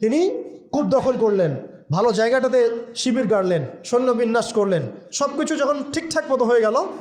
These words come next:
তারপরে বৃষ্টি আসলো আল্লাহর পক্ষ থেকে, তিনি দোয়া করা শুরু করলেন। এই দোয়ায় আল্লাহ পাক ফেরেশতা নাজিল করলেন। তাহলে কি আমাদের কাছে একমুখী না সব কিছু করতে হবে?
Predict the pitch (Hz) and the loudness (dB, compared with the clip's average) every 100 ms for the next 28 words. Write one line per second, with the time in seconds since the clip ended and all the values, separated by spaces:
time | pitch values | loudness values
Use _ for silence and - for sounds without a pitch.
0 | - - 202 196 233 247 226 240 262 214 | -16 -6 -4 0 0 0 0 -2 0 0
1 | 220 180 180 160 170 160 139 120 - - | 0 0 0 -2 -2 -2 -2 -4 -10 -18
2 | _ 240 202 208 190 190 175 170 156 143 | _ 0 4 4 2 0 0 -2 0 0
3 | 143 120 - - _ - _ 269 349 302 | -2 -6 -12 -20 _ -20 _ 2 2 4
4 | 269 247 208 214 190 196 226 240 240 208 | 2 2 2 2 2 0 2 2 2 0
5 | 180 170 139 117 117 - - _ _ _ | 2 0 0 -4 -6 -14 -20 _ _ _
6 | _ _ _ _ _ _ _ _ 180 214 | _ _ _ _ _ _ _ _ 0 2
7 | 226 208 240 240 214 208 196 254 285 294 | 2 0 0 0 2 2 2 2 2 0
8 | - 240 - 285 285 247 175 127 110 | 0 -2 0 0 0 0 -2 -4 -6